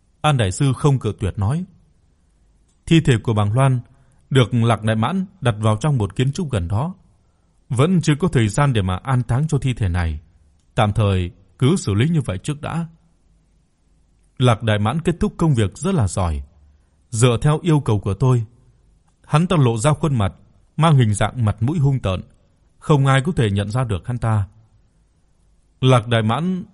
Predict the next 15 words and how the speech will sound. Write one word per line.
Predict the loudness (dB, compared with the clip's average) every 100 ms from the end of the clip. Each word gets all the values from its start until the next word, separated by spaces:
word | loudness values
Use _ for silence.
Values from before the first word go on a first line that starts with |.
| _
làm | 0 2 2
rất | -2 0
tốt | -2 0
công | 0
việc | 0 -2
của | -2
mình, | -2 -4 -6 -14 _ _ _ _
lại | 0 2
được | 2 0
tôi | 2 2 2
tiếp | -2
nhận | -2 0
lần | 0 0
thứ | 0
hai. | 0 0 -2